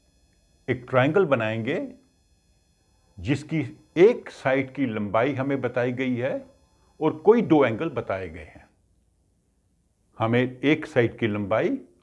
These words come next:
और कोई दो एंगल बताए गए हैं। तो इसमें दो सिचुएशंस होती हैं।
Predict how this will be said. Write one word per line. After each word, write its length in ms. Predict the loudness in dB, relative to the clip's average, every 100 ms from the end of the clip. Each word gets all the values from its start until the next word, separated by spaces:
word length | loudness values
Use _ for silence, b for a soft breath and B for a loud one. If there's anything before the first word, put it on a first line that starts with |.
| _
और 120 | -2 0 4
कोई 160 | 4
दो 180 | 4 0
एंगल 220 | 0 -4 -6
बताए 360 | -6 -6 -6
गए 160 | -8 -14
हैं। 160 | -16 -20 _ _ _ _ _ _
तो 120 | -4
इसमें 520 | -4 -4 -6 -4 -6 -8 -18 _
दो 480 | -2 4 4 4 -2 -6
सिचुएशंस 580 | -4 -2 -2 -2 -2 -2
होती 300 | -4 -6 -6 -8
हैं। 160 | -10